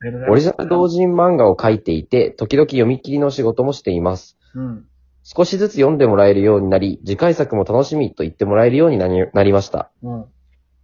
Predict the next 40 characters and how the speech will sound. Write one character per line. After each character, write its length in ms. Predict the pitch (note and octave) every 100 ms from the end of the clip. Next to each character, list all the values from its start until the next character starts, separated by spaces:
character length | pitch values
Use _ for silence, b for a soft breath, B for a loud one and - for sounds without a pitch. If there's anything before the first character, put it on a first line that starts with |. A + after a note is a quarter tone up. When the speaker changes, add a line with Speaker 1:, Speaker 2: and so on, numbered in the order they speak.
| _
Speaker 2:
反 320 | D3+ D#3+ F3+
面、 520 | F3+ F#3 G3+ G3 A2+ _
変 280 | - G3 G#3
な 80 | D#3+
メ 140 | A#2
ッ 20 | A#2
セ 300 | - C#3 C#3+
ー 40 |
ジ 100 | B2+
が 120 | C3
来 100 | -
た 160 | - A#2
り、 260 | G#2 G2+ _
コ 120 | -
メ 100 | B2
ン 120 | D#3 D#3
ト 100 | D#3+
や 100 | D3
レ 160 | B2+
ビ 120 | B2+
ュ 80 | D3
ー 20 | C#3+
が 160 | B2
荒 120 | G#2+
れ 60 | D#3+
る 80 | F#3+
よ 120 | G#3
う 20 |
に 80 | E3
な 140 | A2
っ 80 | G#2+
て 80 | F#2
し 100 | F#2
ま 140 | F2
い 40 | F2
ま 140 | F2+
し 80 | F#2
た。 180 | - -
Speaker 1:
う 20 | -
ん。 400 | C#3+ C3+ A2+